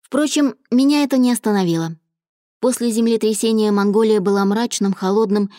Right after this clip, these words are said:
и неуютным местом, худшим из всех, куда я когда-либо вызывалась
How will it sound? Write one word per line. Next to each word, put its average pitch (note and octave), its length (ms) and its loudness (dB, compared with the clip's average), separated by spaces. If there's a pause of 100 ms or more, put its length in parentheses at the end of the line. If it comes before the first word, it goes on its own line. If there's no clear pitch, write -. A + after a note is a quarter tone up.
(100)
и F#3 100 -2
неуютным G#3 640 2
местом, D3+ 480 -4 (220)
худшим E3+ 480 -2
из D#3 80 -6
всех, B3 340 -2 (260)
куда F3+ 380 0
я F3 60 -2
когда-либо F3 500 0
вызывалась E3 560 -2